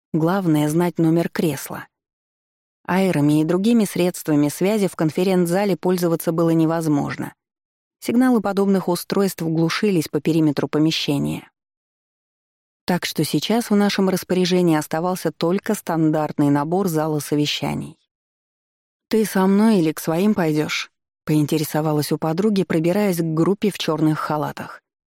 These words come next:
«К своим. Мне ещё с главным пообщаться надо. Если что, пиши». И я направилась к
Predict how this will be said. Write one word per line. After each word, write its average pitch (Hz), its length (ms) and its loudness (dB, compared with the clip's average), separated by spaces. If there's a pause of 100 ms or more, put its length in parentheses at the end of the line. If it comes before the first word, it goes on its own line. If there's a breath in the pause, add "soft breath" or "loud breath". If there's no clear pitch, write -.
(480)
«К - 60 -10
своим. 175 680 2 (120)
Мне 214 380 4
ещё 190 260 0
с 175 80 0
главным 180 440 0
пообщаться 151 640 -4
надо. 160 360 -2 (920)
Если 247 300 0
что, 208 260 -2
пиши». 165 440 -2 (880)
И 226 60 2
я 262 200 2
направилась 196 560 0
к - 60 -20